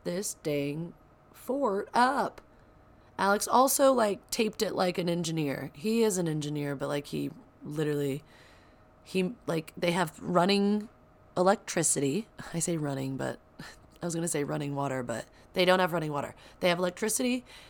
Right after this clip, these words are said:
They have, like, a T V station. They have a kitchen station.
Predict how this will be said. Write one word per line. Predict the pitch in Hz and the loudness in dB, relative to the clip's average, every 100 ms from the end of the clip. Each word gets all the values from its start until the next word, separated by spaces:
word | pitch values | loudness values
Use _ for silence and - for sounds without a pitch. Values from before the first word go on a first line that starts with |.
| - | 0
They | 175 | 2
have, | 165 | 2
like, | 156 | 0
a | |
T | - - 220 | -2 -2 -2
V | 214 220 | -2 -2
station. | - 214 190 - 190 180 - - | 0 2 0 0 -4 -4 -12 -12
They | - | 2
have | 175 | 2
a | 156 | 2
kitchen | - - 330 - 175 | -2 -2 0 0 2
station. | - - 147 143 - 135 151 | 2 2 0 -2 -4 -4 -8